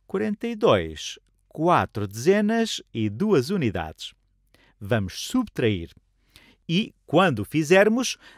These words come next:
descobriremos o número de pintas de um dado de seis lados. Começamos pela casa das unidades. Três unidades menos duas unidades é igual a uma unidade.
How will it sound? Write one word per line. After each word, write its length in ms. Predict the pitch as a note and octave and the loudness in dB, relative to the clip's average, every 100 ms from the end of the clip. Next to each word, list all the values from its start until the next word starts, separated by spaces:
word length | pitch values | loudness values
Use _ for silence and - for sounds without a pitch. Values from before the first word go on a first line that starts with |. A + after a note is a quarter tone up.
| _ | _
descobriremos 1040 | - - A#3 A#3 A3 G3+ A3 G#3 A3 - - | -14 -4 -2 2 4 6 4 4 0 -4 -8
o 140 | C3 A#2+ | -4 -2
número 420 | C#3 A3 F#3 A#2 | 2 2 2 0
de 140 | C3 | -2
pintas 680 | - F#3+ G#3 G3+ A3 A3 - - - - | -2 0 2 4 2 2 -4 -16 -20 -12
de 160 | G2+ C3 | -2 0
um 180 | B2+ | 0
dado 460 | A2 B2+ C3+ C#3+ D#3 | 4 6 6 4 0
de 180 | A2+ G#2+ | -2 -4
seis 380 | - G3 G3 A2 | 0 2 4 4
lados. 480 | F#2+ E2+ - - - _ _ _ - - - | 0 -2 -6 -16 -20 _ _ _ -20 -20 -8
Começamos 580 | B2 A2 - F3+ E3+ | -6 -4 0 0 0
pela 260 | - C3 A2+ | -2 0 0
casa 380 | - D3 B2+ A2+ | 0 -2 -2 -2
das 240 | G2 F2+ | -2 -2
unidades. 640 | E3 B2+ F#2+ D#2+ D2+ - - _ _ _ _ _ _ - | -2 0 -2 -6 -10 -14 -16 _ _ _ _ _ _ -2
Três 340 | A#2 G#2+ F2+ | 0 2 0
unidades 760 | A#2 C3 D3+ E3+ F#3+ A#3+ A3+ - _ | 0 2 4 4 2 0 -4 -8 _
menos 560 | A2 A2+ C#3 D#3+ C#3 G2 | -4 -2 0 -2 -6 -8
duas 420 | G2+ F#3 D#3+ G#2+ | -4 2 2 2
unidades 720 | A2 G#2 A#2 C3 D3 F3 - _ _ G#3+ | 0 2 4 2 2 -4 -6 _ _ -6
é 100 | G#3+ | -4
igual 500 | F#3+ A2 G2 G2+ A#2+ | -2 2 2 4 2
a 80 | |
uma 240 | F3+ G3 C#3 | 2 2 2
unidade. 640 | G#2+ F#2 D#2+ D#2+ - | 0 -2 -4 -8 -10